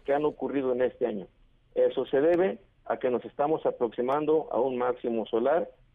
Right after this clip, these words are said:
que va a ocurrir en el año dos mil veinticinco y que yo, yo de manera personal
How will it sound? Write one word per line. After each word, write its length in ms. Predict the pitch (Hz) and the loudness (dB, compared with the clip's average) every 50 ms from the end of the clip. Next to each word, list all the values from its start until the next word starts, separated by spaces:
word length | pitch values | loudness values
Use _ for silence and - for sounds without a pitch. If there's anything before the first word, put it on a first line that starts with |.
| _ _ | _ _
que 100 | - 117 | 0 2
va 80 | 123 | 4
a 40 | 139 | 2
ocurrir 420 | 147 - 139 135 131 147 156 160 - | 2 2 0 0 2 2 2 0 0
en 180 | - 127 127 123 | -2 0 2 2
el 100 | 117 127 | 4 2
año 240 | 131 139 143 127 113 | 2 2 2 0 2
dos 200 | 110 110 107 - | 2 0 0 0
mil 160 | 123 127 131 | -2 0 0
veinticinco 720 | 123 123 113 107 - 110 - - 135 131 - - - - - | 2 0 0 -2 -6 -8 -6 -6 -6 -6 -8 -10 -12 -12 -12
y 120 | - 120 107 | -14 -6 -2
que 180 | - 127 123 | 0 0 4
yo, 340 | 143 165 180 196 180 - - _ _ _ _ _ _ _ _ - | 4 4 4 4 0 -2 -8 _ _ _ _ _ _ _ _ -12
yo 220 | 139 123 151 160 | -2 2 2 4
de 80 | 160 160 | 4 4
manera 380 | 139 131 131 139 139 135 135 | 2 2 2 4 4 2 2
personal 540 | - 135 123 - - 143 151 165 180 180 175 | 2 0 0 0 0 2 2 2 2 2 0